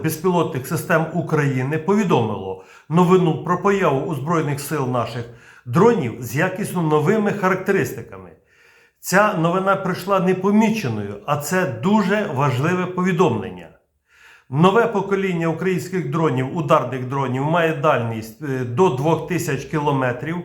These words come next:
може нести до двохсот п'ятдесяти кілограм бомбового навантаження. Це дрони багаторазового використання. Вони можуть відносити бомбу, фугасну авіаційну бомбу двісті п'ятдесят кілограм, скинути її на ворога і повернутись назад.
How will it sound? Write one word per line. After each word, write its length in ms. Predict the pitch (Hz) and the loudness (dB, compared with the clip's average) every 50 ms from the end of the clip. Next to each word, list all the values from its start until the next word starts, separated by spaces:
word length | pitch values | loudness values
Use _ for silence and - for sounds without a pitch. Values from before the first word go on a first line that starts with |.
| - - - - _ - | -12 -16 -20 -20 _ -6
може 320 | - 165 190 190 156 196 196 | -2 0 2 2 2 2 2
нести 640 | 196 196 185 160 139 - - 180 170 156 - - - - _ _ _ | 2 2 0 0 0 -4 -6 -6 -6 -6 -8 -12 -18 -20 _ _ _
до 260 | - 120 120 208 208 196 | -12 -4 0 4 4 4
двохсот 560 | 208 196 185 185 190 - - 196 156 208 - | 4 4 0 0 0 -2 -2 -4 -4 -4 -4
п'ятдесяти 560 | 175 160 - 190 185 165 - - - 170 160 | -4 -2 0 0 0 0 0 -4 -4 -6 -6
кілограм 800 | - - - 175 165 170 151 139 151 160 143 110 101 104 101 101 | -6 -6 -4 -2 0 2 2 2 4 2 2 2 0 -2 -2 0
бомбового 520 | 151 160 160 147 170 170 170 156 135 139 | 0 2 2 2 2 2 2 2 2 2
навантаження. 840 | 143 143 139 139 143 135 - 156 151 143 117 143 156 160 165 160 160 - - - _ _ _ | 2 2 2 2 2 0 0 0 0 0 0 -2 -4 -4 -4 -6 -6 -8 -12 -20 _ _ _
Це 220 | - - 180 185 | -4 0 2 2
дрони 400 | - 175 185 190 185 175 175 165 | 4 4 4 4 4 4 2 0
багаторазового 1120 | 131 123 156 160 160 165 165 165 165 165 170 165 151 131 117 127 127 123 117 107 117 123 | 2 4 4 6 6 4 4 2 0 0 2 2 2 2 0 -2 -4 -4 -2 -2 -2 -2
використання. 960 | 117 131 131 135 143 131 131 127 135 - 185 190 202 202 202 202 202 190 196 - - - - | -2 -4 -4 -4 -4 -4 -6 -6 -4 -2 0 0 0 0 -2 -2 -2 -2 -4 -6 -14 -12 -8
Вони 200 | - 156 160 180 | -4 0 2 2
можуть 420 | 180 180 180 156 139 170 165 - 160 | 4 4 2 2 2 0 -4 -4 -6
відносити 520 | 170 - 143 175 170 156 - - - 175 | -6 -4 -2 0 0 0 0 -2 -4 -4
бомбу, 520 | 156 139 139 170 160 127 113 - 117 117 117 - - | -4 -2 0 2 2 2 2 0 -6 -8 -8 -8 -6
фугасну 480 | 156 143 165 151 120 - - - 131 | -2 0 2 2 2 0 -4 -6 -6
авіаційну 540 | 131 123 139 143 139 139 165 156 139 135 131 | -4 -4 -4 -6 -6 -4 -4 -4 -4 -4 -4
бомбу 380 | 123 120 160 147 131 120 120 120 | -2 -2 0 0 0 0 -2 -4
двісті 400 | 110 107 143 151 143 143 - 120 | -4 -4 -4 -4 -4 -6 -10 -12
п'ятдесят 440 | - 127 120 - 143 135 - - | -10 -10 -8 -6 -6 -6 -6 -8
кілограм, 520 | - 139 135 131 113 135 170 185 185 180 - - - - - - | -8 -6 -6 -4 -4 -2 -2 -2 -4 -4 -8 -14 -20 -20 -18 -14
скинути 540 | - - - 190 185 160 156 156 151 160 | -12 -4 2 2 4 4 2 0 -2 -2
її 160 | 147 143 139 131 | -2 -2 -2 0
на 140 | 131 131 | 0 0
ворога 460 | 123 127 185 220 214 196 165 175 196 - 160 | 2 2 4 2 2 2 0 -2 -2 -2 -4
і 60 | 156 | -6
повернутись 760 | - - 151 143 156 160 175 190 185 185 185 180 185 - 165 | -6 -4 -4 -4 -2 -2 -2 -4 -4 -4 -6 -6 -6 -6 -4
назад. 580 | 180 190 170 139 151 113 92 - - - - | -2 -2 -2 0 -2 -2 -2 -4 -8 -14 -20